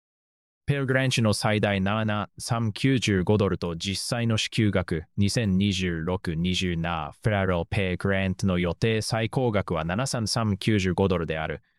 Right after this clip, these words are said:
ペルグラントは一般的に、学士号または専門職学位をまだ取得していない。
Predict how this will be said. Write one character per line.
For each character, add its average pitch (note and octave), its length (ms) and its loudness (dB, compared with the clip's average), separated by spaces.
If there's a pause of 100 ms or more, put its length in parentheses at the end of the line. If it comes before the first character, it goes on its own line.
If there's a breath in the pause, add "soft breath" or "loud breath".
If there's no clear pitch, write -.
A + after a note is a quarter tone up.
(160)
ペ A2 180 2
ル G#2 180 0
グ G#2 80 0
ラ F#2+ 100 2
ン F#2 60 2
ト F2+ 280 -2
は D#2+ 120 -4
一 E2 180 -4
般 F#2 140 -2
的 F2+ 240 -2
に、 E2+ 180 -2 (340)
学 A2 200 0
士 C#3+ 120 -2
号 A#2+ 140 4
ま G#2 120 4
た G2 100 2
は E2+ 100 2
専 A2+ 180 4
門 A#2+ 160 4
職 A2+ 220 0
学 A#2 240 2
位 G#2 80 2
を F#2 60 2
ま G2 120 2
だ F#2+ 100 2
取 - 100 -6
得 F#2+ 180 -2
し - 80 -4
て F2+ 120 -2
い F2+ 60 0
な F2 140 0
い。 - 140 -6